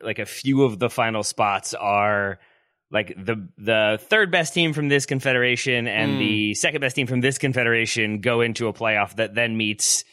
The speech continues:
Speaker 1: the corresponding rankings from a different, like, uh, playoff game. So I think we might get that in twenty twenty-six, but it's still not quite to the level that we're talking about. I think ultimately it comes down to they just want,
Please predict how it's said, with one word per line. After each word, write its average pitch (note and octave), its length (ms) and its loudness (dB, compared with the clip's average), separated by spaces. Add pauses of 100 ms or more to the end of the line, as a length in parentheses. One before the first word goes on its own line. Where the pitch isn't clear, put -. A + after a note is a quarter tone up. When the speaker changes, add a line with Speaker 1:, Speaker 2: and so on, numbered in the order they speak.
(240)
Speaker 1:
the A2+ 240 2
corresponding G#2+ 960 0 (260)
rankings A2 420 -4
from A#2 140 -4
a - 20 0
different, A#2+ 400 -2
like, G#2 260 0
uh, G2 340 2
playoff G2+ 380 0
game. F#2+ 200 -4
So C3 120 0
I A#2+ 60 2
think C#3+ 160 -6
we C#3+ 100 2
might C3+ 360 0
get A2 160 -4
that G#2 160 0
in G2 100 -6
twenty G2 240 -8
twenty-six, F2+ 640 -8
but G#2 140 -10
it's G2 120 -10
still B2 200 0
not G#2 260 -2
quite G2 320 -4 (280)
to A2+ 60 -8
the G2+ 100 -2
level F#2 460 -2 (260)
that F#2 220 0
we're F#2 120 -2
talking G#2 340 -4
about. F2 320 -2 (180)
I E3 120 0
think G#3+ 200 0
ultimately C#3+ 500 0
it G#2+ 100 -6
comes A#2 240 -4
down A2 260 -2
to F#2+ 380 -6 (180)
they A2+ 160 -2
just C#3 200 -4
want, C3+ 280 2